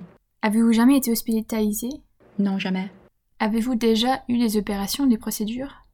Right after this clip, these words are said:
Speaker 1: Particulièrement, avez-vous jamais reçu d'une hystéroscopie, hystérectomie ou dilatation et curettage ?
Speaker 2: Non, je sais pas c'est quoi.
Speaker 1: Et prenez-vous des médicaments, des suppléments ou vitamines ?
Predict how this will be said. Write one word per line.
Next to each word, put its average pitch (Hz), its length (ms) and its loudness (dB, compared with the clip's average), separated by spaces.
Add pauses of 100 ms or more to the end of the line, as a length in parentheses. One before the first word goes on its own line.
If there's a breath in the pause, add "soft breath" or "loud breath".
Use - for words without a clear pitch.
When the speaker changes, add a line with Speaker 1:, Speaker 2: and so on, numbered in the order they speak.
(180)
Speaker 1:
Particulièrement, 202 800 0
avez-vous 247 320 0
jamais 233 280 6
reçu 247 380 -2
d'une 214 180 2
hystéroscopie, 214 920 -4 (580 soft breath)
hystérectomie 214 840 2
ou 220 80 0
dilatation 208 680 0
et 226 100 0
curettage ? 226 760 -6 (360)
Speaker 2:
Non, 185 340 0
je - 120 -10
sais 180 60 -6
pas 180 160 -8
c'est - 140 -10
quoi. 190 220 -10 (1080)
Speaker 1:
Et 233 60 -2
prenez-vous 285 340 0
des 233 140 4
médicaments, 214 560 2 (240)
des 214 80 -4
suppléments 226 460 2
ou 226 60 4
vitamines ? 214 460 2